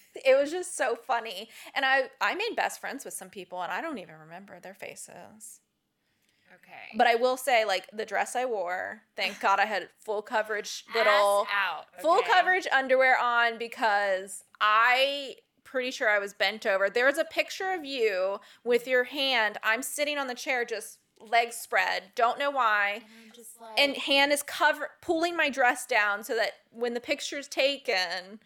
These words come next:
Speaker 2: Yeah.
Speaker 1: you don't see anything. I, I mean, that's the way it's supposed to be. And I think every single person that night threw up.
Speaker 2: Yes. Um, I
Speaker 1: We had to take turns. Thank God
Speaker 2: Mm-hmm.
Speaker 1: I s-, upgraded us to a suite with two bathrooms.
Speaker 2: Mm-hmm.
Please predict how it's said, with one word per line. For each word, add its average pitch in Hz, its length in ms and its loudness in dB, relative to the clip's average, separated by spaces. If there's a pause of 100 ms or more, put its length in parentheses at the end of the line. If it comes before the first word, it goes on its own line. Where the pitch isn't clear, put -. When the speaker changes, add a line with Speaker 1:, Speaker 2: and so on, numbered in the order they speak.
Speaker 2:
Yeah. 226 220 -18 (120)
Speaker 1:
you 240 100 -4
don't 226 200 -2
see 247 180 -6
anything. 220 420 -4 (800)
I, 147 220 0
I 240 40 0
mean, 277 140 -2
that's 311 200 -6
the 330 100 -8
way 330 100 0
it's 320 120 -8
supposed 415 280 -6
to 226 80 -6
be. 160 180 -6
And - 140 -6
I 247 60 -2
think 277 320 -8
every 247 260 -2
single 285 300 -8
person 262 460 -10
that 226 220 -6
night 214 380 -8
threw 165 200 -10
up. - 260 -12 (1500)
Speaker 2:
Yes. 220 400 -10 (140)
Um, 185 320 -10 (100)
I 190 220 -6
Speaker 1:
We 262 120 -2
had 269 120 2
to 285 60 -2
take - 240 -6
turns. 233 360 -4
Thank 269 240 -6
God 262 400 4
Speaker 2:
Mm-hmm. - 80 2
Speaker 1:
I 247 220 0
s-, - 260 -18
upgraded 226 440 2
us 220 220 2
to 240 80 -6
a 196 60 -8
suite - 300 -12
with 196 100 -12
two - 160 -14
bathrooms. - 880 -10
Speaker 2:
Mm-hmm. 247 280 -14